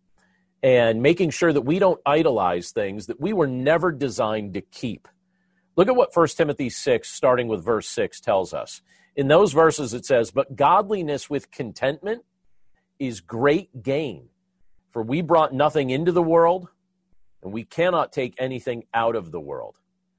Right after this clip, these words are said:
But if we have food and clothing, with these we will be content." And so if you keep in mind the context that this scripture was being written in, you have the Apostle Paul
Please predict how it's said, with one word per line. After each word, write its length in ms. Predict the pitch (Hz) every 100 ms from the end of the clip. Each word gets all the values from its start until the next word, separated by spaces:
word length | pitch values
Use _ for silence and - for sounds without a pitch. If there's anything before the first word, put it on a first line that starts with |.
| - _ _
But 100 | 85
if 100 | 95
we 120 | 123
have 160 | 117 -
food 560 | - 151 165 185 190 -
and 160 | 165 151
clothing, 640 | - 131 104 80 76 98 _
with 200 | 151 -
these 640 | 143 214 110 87 110 - - _ _ _
we 160 | 135 135
will 160 | 127 131
be 420 | 104 101 98 90 _ _ -
content." 540 | 127 104 - 113 - _ _ _ _ _ _ _ _ _ _ _
And 100 | 135
so 160 | 165
if 80 | 147
you 80 | 147
keep 200 | - 196
in 80 | 208
mind 260 | 175 170
the 40 | 147
context 760 | - 165 165 - 151 123 -
that 180 | - 135
this 180 | 131 135
scripture 360 | - 147 - 143
was 160 | 117
being 240 | 101 123 110
written 320 | 139 147 98
in, 160 | 87
you 80 | 104
have 140 | 113 104
the 80 | 117
Apostle 460 | - 135 135 156
Paul 360 | - 120 110